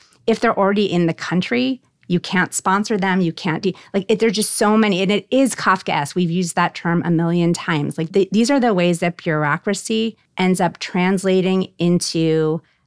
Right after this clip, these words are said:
a kind of demonstration of our political position, or I, I would say a, a, a failure o-,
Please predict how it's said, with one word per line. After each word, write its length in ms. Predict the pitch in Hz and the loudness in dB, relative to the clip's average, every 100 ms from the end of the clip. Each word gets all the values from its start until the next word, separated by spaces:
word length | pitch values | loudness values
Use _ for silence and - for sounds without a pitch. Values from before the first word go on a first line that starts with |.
| _ | _
a 60 | 190 | -8
kind 420 | - - 185 185 | -4 0 2 2
of 380 | 175 170 165 - - | 2 -2 -4 -12 -4
demonstration 840 | 170 170 170 - 151 180 - 208 214 - | 0 2 2 0 -4 -2 0 0 0 0
of 160 | 170 - | -2 0
our 460 | 170 160 156 160 - _ _ - | 0 2 0 -2 -6 _ _ -10
political 540 | - 180 175 185 180 | -2 0 0 0 -2
position, 440 | 190 175 196 196 190 | -2 -2 -2 -2 -2
or 220 | 165 156 - | 0 -2 -4
I, 100 | - - | -6 0
I 100 | 196 | 0
would 160 | 190 | 0
say 140 | 190 - | 0 -2
a, 100 | - - | -2 -2
a, 160 | 170 - | -2 -2
a 40 | 160 | -4
failure 580 | - 196 185 190 180 170 | -6 -2 0 2 0 0
o-, 160 | 165 | -2